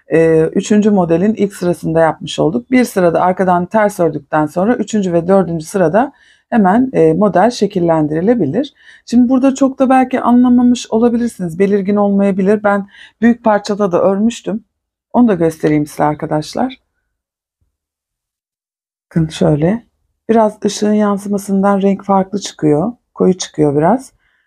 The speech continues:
Arka yönden modelin görüntüsü bu şekilde. Ön taraftan da modelin görüntüsü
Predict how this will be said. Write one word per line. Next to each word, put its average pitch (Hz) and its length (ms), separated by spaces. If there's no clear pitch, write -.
Arka 208 320
yönden 226 540
modelin 196 540
görüntüsü 190 680
bu 214 60
şekilde. 165 680
Ön 220 180
taraftan 160 600
da 190 240
modelin 175 380
görüntüsü 165 680